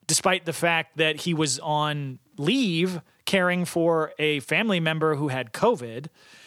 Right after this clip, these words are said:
And Dutchin was told that he was fired for failing, for falling behind productivity targets. And unfortunately, unlike with Starbucks, I think it's gonna be a lot harder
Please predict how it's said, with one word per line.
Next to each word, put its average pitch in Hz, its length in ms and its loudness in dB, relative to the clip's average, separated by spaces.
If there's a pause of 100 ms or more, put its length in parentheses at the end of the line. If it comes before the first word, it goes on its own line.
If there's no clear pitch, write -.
(280)
And 170 380 0
Dutchin 202 360 2
was 180 140 2
told 175 320 2
that 160 160 0
he 160 80 0
was 156 160 2
fired 165 420 2
for 127 360 -4
failing, 262 680 2
for 165 160 0
falling 254 500 4
behind 202 540 0
productivity 185 720 0
targets. 101 720 -8 (640)
And 180 320 0 (480)
unfortunately, 208 1120 2 (1500)
unlike 277 460 4
with 233 120 2
Starbucks, 214 680 4
I 180 120 4
think 208 300 0
it's 214 200 0
gonna 185 220 0
be 170 140 2
a 170 80 2
lot 156 440 2
harder 131 560 -4